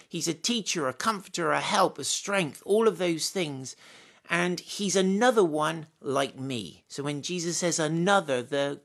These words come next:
apparently the experts tell us that it's another of the same order. It's another one like me. And he's the one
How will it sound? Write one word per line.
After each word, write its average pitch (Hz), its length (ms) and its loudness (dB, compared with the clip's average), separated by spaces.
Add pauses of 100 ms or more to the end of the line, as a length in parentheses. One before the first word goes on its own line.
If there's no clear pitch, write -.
(300)
apparently 170 440 0
the 139 240 -4
experts 147 520 -2
tell 147 220 -4
us 143 160 -2
that 139 140 -6
it's 135 200 -6
another 156 680 -2 (440)
of 139 220 -2
the 147 120 -2
same 151 460 0
order. 139 380 0
It's 107 140 -4
another 151 380 -2
one 139 280 -4
like 123 280 -8
me. 104 420 -12 (420)
And 123 240 -6
he's 131 380 -6
the 135 80 -4
one 113 320 -2